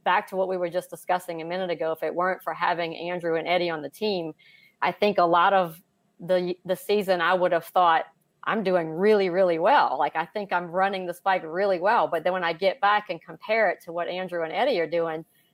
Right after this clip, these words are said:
I was doing really, really bad. <laughs> I mean, I had so much so much more room for improvement. And it took me the whole year. It's, um,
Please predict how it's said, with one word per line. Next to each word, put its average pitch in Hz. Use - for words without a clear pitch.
I 180
was 202
doing 165
really, 214
really 202
bad. 165
<laughs> -
I 202
mean, 180
I 208
had 196
so 233
much 202
so 240
much 214
more 208
room 202
for 180
improvement. 170
And 175
it 170
took 226
me 220
the 180
whole 185
year. 180
It's, -
um, 165